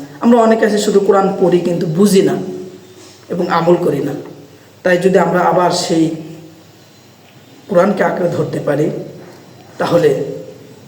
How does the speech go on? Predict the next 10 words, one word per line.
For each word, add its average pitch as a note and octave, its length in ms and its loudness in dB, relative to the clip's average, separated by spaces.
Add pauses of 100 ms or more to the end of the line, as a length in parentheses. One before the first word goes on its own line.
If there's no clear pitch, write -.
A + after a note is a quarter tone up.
(140)
আমাদের D#3 420 -2
ঈমান D#3+ 360 0 (260)
যদি D3+ 200 -8
মজবুত D3+ 440 0
হয়, E3+ 220 -2 (560)
তাহলে E3 260 0
ইনশাল্লাহ D#3+ 400 -2
গোটা D3+ 220 -2
বিশ্বে - 380 0
মুসলিম D#3 560 -4